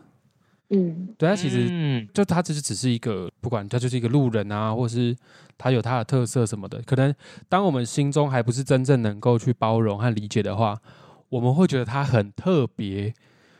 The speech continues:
Speaker 2: 或者说他觉得好像他怎么样，
Speaker 3: 嗯。
Speaker 2: 其实就会已经产生了，可能就产生了一定程度的歧视。
Speaker 3: 哦，因为他就觉得这件事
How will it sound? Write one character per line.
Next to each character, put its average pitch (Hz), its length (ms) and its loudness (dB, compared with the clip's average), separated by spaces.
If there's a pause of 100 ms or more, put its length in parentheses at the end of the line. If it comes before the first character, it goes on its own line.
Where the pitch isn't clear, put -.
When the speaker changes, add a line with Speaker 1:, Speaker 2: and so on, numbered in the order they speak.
(260)
Speaker 2:
或 139 100 -2
者 - 20 0
说 170 100 2
他 196 180 2
觉 151 140 0
得 143 80 0
好 120 220 -2
像 180 220 -4
他 156 120 0
怎 139 200 2
么 110 180 -4
样， 135 280 2
Speaker 3:
嗯。 117 120 -14 (360)
Speaker 2:
其 131 300 0
实 117 340 -2
就 143 240 0
会 147 200 0
已 107 160 -6
经 131 200 0
产 98 340 0
生 113 320 2
了， 113 300 0 (680)
可 127 160 0
能 113 160 0
就 160 100 2
产 110 220 -2
生 123 140 4
了 120 80 0
一 107 80 -4
定 123 180 0
程 104 160 -2
度 120 140 0
的 110 100 0
歧 98 300 -4
视。 104 380 -2 (680)
Speaker 3:
哦， 107 400 0 (480)
因 202 80 6
为 165 240 6
他 160 180 2
就 175 140 0
觉 113 220 -2
得 117 120 2
这 117 140 -4
件 135 160 2
事 113 400 0